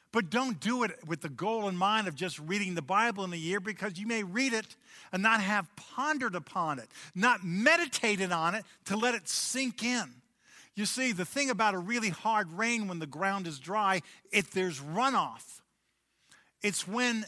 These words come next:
there's the soaking rain that it sinks in. The meditating and the pondering about it. I read about Jesus today. I read about what he said about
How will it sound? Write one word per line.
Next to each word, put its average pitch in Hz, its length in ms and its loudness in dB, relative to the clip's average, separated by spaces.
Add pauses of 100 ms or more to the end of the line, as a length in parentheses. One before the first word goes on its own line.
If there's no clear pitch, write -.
(100)
there's 185 340 -2
the 190 120 -6
soaking 196 960 -4
rain 139 500 -4
that 139 140 -4
it 143 120 -12
sinks - 560 -4
in. 147 380 -10 (260)
The 208 120 2
meditating 214 760 4
and 175 200 -4
the 165 60 -6
pondering 196 720 -6
about 131 300 -8
it. 110 80 -20 (920)
I - 20 -10
read 180 220 -6
about 180 320 -6
Jesus 143 480 -10
today. 135 540 -12 (720)
I 160 40 -8
read 214 240 -2
about 208 300 0
what 185 180 -6
he 170 200 -10
said 160 540 -4
about 135 340 -12